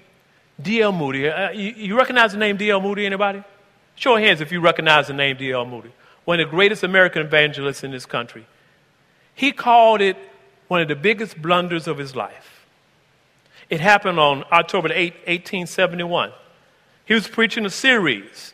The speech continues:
in Chicago, Illinois, Farewell Hall. His subject that day was, "What then shall I do with Jesus, which is called Christ?"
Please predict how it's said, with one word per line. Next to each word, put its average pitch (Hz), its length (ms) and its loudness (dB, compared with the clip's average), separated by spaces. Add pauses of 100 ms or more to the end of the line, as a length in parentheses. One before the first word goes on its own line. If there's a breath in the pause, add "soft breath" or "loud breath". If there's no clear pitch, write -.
(320)
in 165 120 -2
Chicago, 156 800 2
Illinois, 139 440 -4 (680)
Farewell 165 400 4
Hall. 113 360 -6 (960 soft breath)
His 214 180 2
subject 233 480 4
that 202 140 4
day 202 160 6
was, 165 240 0 (240)
"What 202 400 2
then 254 340 2
shall 196 280 2
I 175 160 6
do 208 260 -2
with 165 220 -4
Jesus, 196 600 -4 (320 soft breath)
which 156 220 -8
is 131 120 -12
called 151 440 2
Christ?" - 540 -8